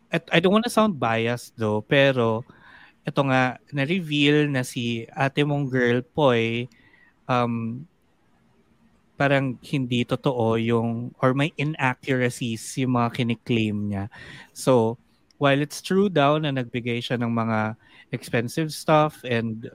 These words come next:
kung anek-anek, um, binalik ni na, binalik ni, na din daw ni, ni Build yon after the, after settling it in court.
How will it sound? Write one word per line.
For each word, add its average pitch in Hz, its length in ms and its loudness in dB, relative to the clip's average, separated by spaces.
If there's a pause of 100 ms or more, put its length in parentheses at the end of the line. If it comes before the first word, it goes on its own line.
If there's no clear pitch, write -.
kung 123 240 -4
anek-anek, 151 880 2 (440)
um, 120 480 2 (920)
binalik 135 440 2
ni 131 160 -2
na, 127 240 -2 (480)
binalik 131 400 2
ni, 123 160 -2 (160)
na 127 160 -2
din 120 240 -2
daw 117 160 4
ni, 117 240 -2 (200)
ni 123 240 -2
Build 113 440 -2
yon 110 320 0 (480)
after 120 480 2
the, 113 320 -2
after 117 400 -2
settling 110 480 -2
it 104 160 -4
in 135 160 -2
court. 110 280 2